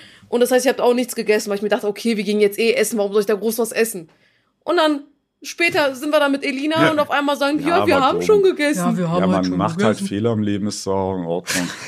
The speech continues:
Speaker 1: Ja.
Speaker 2: Ja, man hätte, am Ende des Tages hätte einfach nur ein Kaffee da gereicht oder so, war Quatsch. Äh, Problem dadurch, dass das so lange gedauert hat, sind wir dann, ähm,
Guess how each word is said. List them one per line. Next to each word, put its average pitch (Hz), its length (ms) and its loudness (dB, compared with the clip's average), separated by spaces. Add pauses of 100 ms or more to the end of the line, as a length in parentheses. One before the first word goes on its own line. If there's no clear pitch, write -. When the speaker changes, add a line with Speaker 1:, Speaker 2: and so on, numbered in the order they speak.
Speaker 1:
Ja. 196 240 0 (320)
Speaker 2:
Ja, 90 80 -6
man 87 140 2
hätte, 101 380 2
am 87 120 -2
Ende 98 220 2
des 90 120 -4
Tages 90 280 0
hätte 90 180 -4
einfach 82 240 -2
nur 80 300 -4
ein 78 120 -10
Kaffee 82 300 -10
da 80 120 -6
gereicht 80 400 -10
oder 82 120 -12
so, 80 120 -14
war 76 100 -14
Quatsch. - 260 -16 (840)
Äh, 120 420 6
Problem 147 300 2
dadurch, 156 200 2
dass 147 120 -2
das 131 160 2
so 127 80 2
lange 135 340 4
gedauert 101 500 2
hat, 139 220 -4
sind 120 540 -2
wir 113 240 2
dann, 104 720 -2
ähm, 87 480 -4